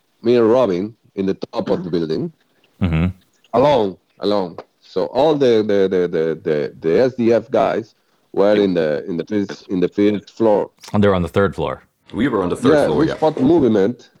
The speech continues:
Speaker 1: Uh, I shot a guy, uh, just in front, uh, fifty meters away. We spot a lot of movement. And, uh, Robin
Speaker 2: Mm-hmm.
Speaker 1: already shot another guy with a R P G.
Speaker 2: <laughs>
Speaker 3: Yeah, and then, and then all hell broke loose.
Speaker 1: And I tell Robin, uh,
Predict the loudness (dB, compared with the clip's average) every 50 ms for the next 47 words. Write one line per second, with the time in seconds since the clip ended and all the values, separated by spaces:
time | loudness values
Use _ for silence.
0 | _ _ _ -2 0 2 2 2 0 0 -2 -2 -2 -2 -8 -14 -10 -6 -4 -4
1 | 0 0 2 2 2 0 -2 -4 -6 -10 -12 _ _ _ _ -6 -2 -2 -2 -2
2 | 0 0 -2 -2 -2 -2 -4 -4 -2 0 0 2 2 2 2 0 -2 -2 -4 -2
3 | -2 -2 0 2 2 2 0 0 -2 -8 -6 -2 0 0 0 0 -2 -4 -10 _
4 | _ _ _ _ _ _ _ _ -4 -4 -4 -4 -2 -2 -2 0 2 0 0 0
5 | -2 -4 -10 -8 -4 -2 -2 -4 -4 -10 -12 -10 -10 -12 -14 _ -20 _ -20 -20
6 | _ _ _ _ -4 -2 0 2 2 2 2 2 2 2 2 2 0 -2 -6 -12
7 | _ -6 -2 0 2 4 4 2 2 2 2 4 4 4 4 2 2 -2 -2 0
8 | -2 0 0 0 -2 -2 -2 -2 -4 -2 0 0 2 2 2 2 0 -2 0 0
9 | 0 0 0 -2 -2 0 0 0 0 2 2 2 2 2 -2 -6 -10 _ -6 -6
10 | -6 -6 -6 -12 _ -10 -10 -8 -4 -2 -2 -2 -4 -6 -8 -8 -6 -4 -4 -2
11 | -4 -4 -2 -2 -2 -2 -2 -4 -6 -4 -4 -6 -6 -4 -2 0 2 2 2 2
12 | 2 2 2 2 2 4 2 2 2 0 0 0 -2 -2